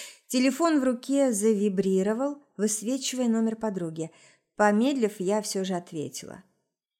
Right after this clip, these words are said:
«Эва, пожалуйста, выслушай меня, а еще лучше приезжай ко мне, только не злись». Голос Ольги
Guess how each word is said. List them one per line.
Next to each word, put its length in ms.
«Эва, 360
пожалуйста, 840
выслушай 640
меня, 420
а 80
еще 380
лучше 460
приезжай 500
ко 140
мне, 200
только 440
не 200
злись». 540
Голос 440
Ольги 400